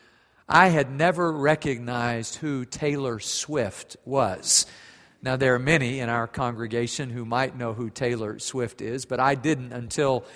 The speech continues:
Casey and her mother, Christy, came to stay in our home for a while, and Casey was on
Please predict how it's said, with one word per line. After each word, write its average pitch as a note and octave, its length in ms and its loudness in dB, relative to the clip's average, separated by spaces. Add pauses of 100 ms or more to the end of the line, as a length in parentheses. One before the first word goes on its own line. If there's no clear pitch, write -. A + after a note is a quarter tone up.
(440)
Casey E3 460 4
and A#2 120 0
her B2 120 -4
mother, B2+ 360 2
Christy, D3+ 420 -2
came B2+ 400 -4
to A#2+ 180 -2
stay C3+ 340 4
in A#2+ 100 2
our A#2 160 0
home C3+ 320 -4
for B2 160 -2
a A#2+ 80 0
while, B2+ 400 6
and G#2+ 180 -4
Casey C#3 320 -2
was A#2 220 -2
on C3 260 0